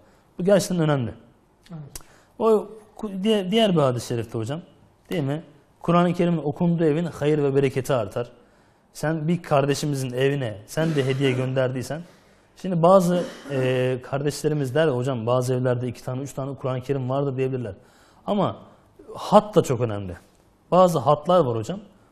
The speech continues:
Speaker 1: O hatlardaki yazıları bazen çocuklar okuyamayabiliyorlar.
Speaker 2: Evet.
Speaker 1: Büyükler de okuyamıyor. Sen şimdi Arabistan'a git,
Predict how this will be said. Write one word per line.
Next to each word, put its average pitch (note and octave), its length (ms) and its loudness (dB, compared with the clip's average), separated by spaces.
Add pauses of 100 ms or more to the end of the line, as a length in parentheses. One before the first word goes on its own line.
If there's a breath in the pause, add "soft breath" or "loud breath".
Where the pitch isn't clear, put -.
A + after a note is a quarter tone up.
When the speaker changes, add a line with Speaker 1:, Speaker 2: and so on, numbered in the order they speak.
(120)
Speaker 1:
O D3+ 160 0
hatlardaki E3+ 680 2
yazıları D#3 440 0
bazen D3 300 2
çocuklar C3+ 340 -8
okuyamayabiliyorlar. A#2+ 720 -4 (260 soft breath)
Speaker 2:
Evet. E3+ 100 -10 (120)
Speaker 1:
Büyükler F3 440 4
de F#3 40 2
okuyamıyor. A2+ 400 -2
Sen D#3+ 160 -2
şimdi E3 180 -2
Arabistan'a E3+ 440 0
git, D3+ 140 -6